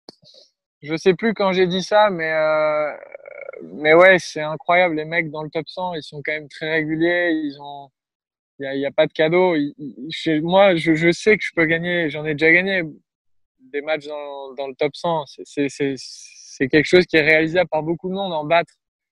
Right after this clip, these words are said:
Mais par contre, pour, euh, pour monter dans le top cent, ça veut dire faire une saison régulière. Et ça, je respecte beaucoup les, les mecs qui sont top cent, qui arrivent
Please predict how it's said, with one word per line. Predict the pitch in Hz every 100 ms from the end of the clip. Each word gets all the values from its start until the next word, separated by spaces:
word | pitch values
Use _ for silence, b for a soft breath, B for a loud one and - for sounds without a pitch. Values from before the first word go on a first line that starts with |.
| _
Mais | 143
par | 143 156
contre, | - 190 170
pour, | 160 147 151
euh, | 147 -
pour | 143
monter | 160 185 175 190 190
dans | 170
le | 151
top | 165 156
cent, | 190 196
ça | -
veut | 147
dire | 147 156 143
faire | - 147
une | 147
saison | - 147 151
régulière. | 160 160 170 175 180 165 _ _ _ _ _ _
Et | - 139 139 139 135
ça, | - - 170
je | 147
respecte | 143 - 156
beaucoup | 147 165 156 180
les, | 165 135 131 131
les | 131
mecs | 147 151
qui | -
sont | 143
top | 131 147
cent, | - 165 165
qui | -
arrivent | 139 143